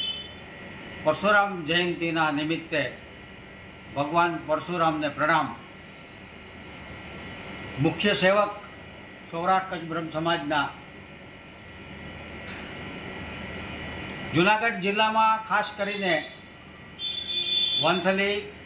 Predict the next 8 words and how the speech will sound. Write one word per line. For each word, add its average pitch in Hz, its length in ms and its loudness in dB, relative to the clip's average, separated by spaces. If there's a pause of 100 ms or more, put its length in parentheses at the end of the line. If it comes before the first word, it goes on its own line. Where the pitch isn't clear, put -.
(680)
શાહપુર, 196 680 2 (640)
માણાવદર, 175 840 6 (560)
બાટવા, 175 680 4 (600)
કેશોદ, 180 580 2 (1400)
માળિયા, 175 640 6 (2000)
વિસાવદર, 180 800 6
ભેસાણ, 170 640 4 (760)
બિલખા, 180 640 4